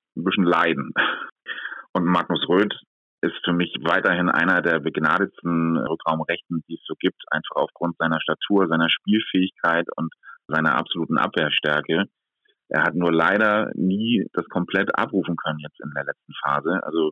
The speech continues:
Abwehr stand immer, aber vorne fehlte halt ein bisschen was. Ein Spieler mit seiner Statur und seiner Physis darf auch gerne aus der Ferne gefährlich werden und nicht nur den Zweikampf im Eins gegen Eins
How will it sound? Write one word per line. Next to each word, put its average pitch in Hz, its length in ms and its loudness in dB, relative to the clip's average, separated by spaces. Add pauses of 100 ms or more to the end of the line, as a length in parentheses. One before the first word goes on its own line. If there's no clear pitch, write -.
(120)
Abwehr 87 260 0 (100)
stand 78 280 0
immer, 123 400 2
aber 87 280 0
vorne 95 360 2
fehlte 95 320 4
halt 76 140 0
ein 73 100 -4
bisschen 76 240 -4
was. 71 180 -2
Ein 82 160 0
Spieler 98 380 2
mit 85 140 0
seiner 87 340 2
Statur 101 580 2
und 80 140 -2
seiner 82 320 0
Physis 101 380 4 (440)
darf 90 260 2
auch - 240 -2
gerne 90 460 2
aus 85 140 -2
der 80 120 0
Ferne 104 340 2
gefährlich 101 460 2
werden 90 560 2
und 78 320 -2 (140)
nicht 95 260 -2
nur 92 460 4 (440)
den 82 160 0
Zweikampf 82 480 -2 (160)
im 80 120 -2
Eins 76 200 0
gegen 76 180 -2
Eins 71 220 -2